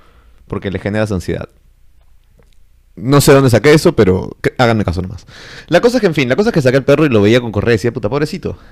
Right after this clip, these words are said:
Y, y me puse a pensar un poco más de eso, ¿no? Porque mi perro agarra y vive todos los días echado en la cocina, ¿no? En su, en su cama.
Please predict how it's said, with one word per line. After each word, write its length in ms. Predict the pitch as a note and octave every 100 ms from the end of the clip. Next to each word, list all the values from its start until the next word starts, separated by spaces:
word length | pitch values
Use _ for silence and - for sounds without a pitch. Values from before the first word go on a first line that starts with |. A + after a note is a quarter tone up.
| -
Y, 300 | A2 G2 - _ _ _ _ _ _ _ _ _ _
y 120 | D#3+
me 80 | E3+
puse 180 | A#3+ B3
a 20 |
pensar 200 | F#3+ G#3
un 60 | F#3+
poco 160 | -
más 140 | G3+ F3+
de 120 | F3
eso, 180 | B2 A2+
¿no? 100 | C#3+
Porque 540 | D3 A#2 A2 - - -
mi 100 | D3+
perro 360 | F#3+ F#3+ G3
agarra 340 | D3+ D3+ E3 D3+
y 80 | A#2
vive 240 | C#3 C#3+
todos 240 | E3 E3+
los 120 | D#3+ C#3
días 540 | C3+ C#3 - G3 - _ _ _ _ -
echado 640 | B2 A2 C#3 A#2+ A#2+ A#2 -
en 140 | A#2 A2
la 100 | -
cocina, 420 | B2+ F#3+ B2+ F#2+
¿no? 180 | G#2 C3
En 80 |
su, 160 | G#2+ G#2
en 100 | G#2+
su 120 | B2
cama. 400 | C#3 B2 D3 A3